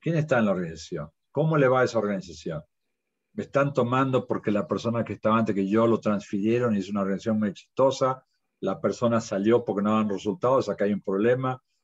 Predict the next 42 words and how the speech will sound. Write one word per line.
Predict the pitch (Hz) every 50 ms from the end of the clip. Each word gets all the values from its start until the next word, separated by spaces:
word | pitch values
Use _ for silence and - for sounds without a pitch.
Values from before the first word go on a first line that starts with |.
| _ _ _
Uno, | 135 143 156 156 160 156 -
uno, | 151 156 165 170 156 156
yo | 147 123 147
creo | 151 180 175 175
que | 151 147
los | 135 120
cien | - - 143 135 131
días | 131 143 156 156 147
se | - 135 -
construyen, | - - - - - 123 127 131 123 127 131 127 127 123 _ _ _ _ _ _ _ _ _
eh, | 110 104 101 101 98 95 95
desde | 95 104 104 104 107 104
que | - 131
uno | 139 147 143
está | 123 - - 135 131
en | 131
las | 123 107 -
entrevistas, | 113 101 - 104 107 113 135 143 139 _ - 156 160 156 160
si | - 107
a | 107
uno | 110 113
le | 113 110 104
interesa, | 95 90 107 104 120 135 131 - - 135 143 147 _ _ _ _ _ _
uno | 135 156 170
empieza | 151 - 160 151 -
a | 147
averiguar, | 127 131 127 131 143 156 135 110 -
como | - 110 113
la, | 110 110 107 107 -
como | - 117 117 120
las | 117 113 123
empresas | 117 113 - 160 160 156 156 135 117
buscan | 131 139 - - 131 120
averiguar | 110 107 107 104 107 107 113 123 120 123 123 120 _ _ _ _ _ _ _
de | _ 85 95 104
uno, | 117 135 143 139 120 110
de | 95
su | - - 101 -
capacidad, | - 104 82 - 98 95 - - 98 98 101 117 127 135 127
de | 113 107
sus | - - 107 98
logros, | 107 117 123 135 139 143 147 151 156 156